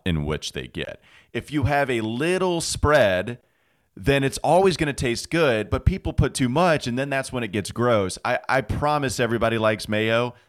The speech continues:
That's my take on it. It's just the amount of mayo on your sandwich or whatever that you don't like.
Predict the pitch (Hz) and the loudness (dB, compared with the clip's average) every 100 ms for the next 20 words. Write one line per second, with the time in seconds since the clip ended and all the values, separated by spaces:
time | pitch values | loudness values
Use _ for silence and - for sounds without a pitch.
0 | - 113 - 113 107 117 113 117 120 120 | -2 -2 0 -2 0 -2 0 0 0 -2
1 | - 107 - 117 - 104 92 92 85 78 | -4 -6 -6 -6 -4 -4 0 0 0 0
2 | 90 80 80 76 71 71 73 73 - 131 | -2 0 0 0 0 -2 -2 -6 -4 -2
3 | 127 117 104 90 87 78 71 52 57 58 | -2 -2 -2 -2 0 -2 -4 -6 -6 -8
4 | 50 50 | -8 -12